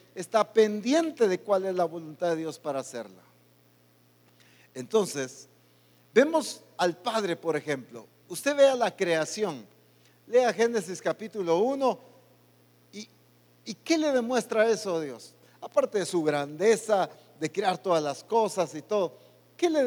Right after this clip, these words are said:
dice eso de Dios? Miren cómo hacía las cosas.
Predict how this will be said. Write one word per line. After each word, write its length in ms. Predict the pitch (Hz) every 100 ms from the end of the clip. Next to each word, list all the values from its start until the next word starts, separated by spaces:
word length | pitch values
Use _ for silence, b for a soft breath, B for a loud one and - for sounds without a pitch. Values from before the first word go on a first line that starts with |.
| 240
dice 340 | 254 - 233
eso 420 | 196 202 170 156 160
de 140 | 147 156
Dios? 540 | 151 143 110 - - _ _ _ _ _ _ _ _ _ _
Miren 220 | - 254 226
cómo 280 | 269 277
hacía 240 | 240 233 240
las 200 | 202 165
cosas. 580 | 220 185 - 110 -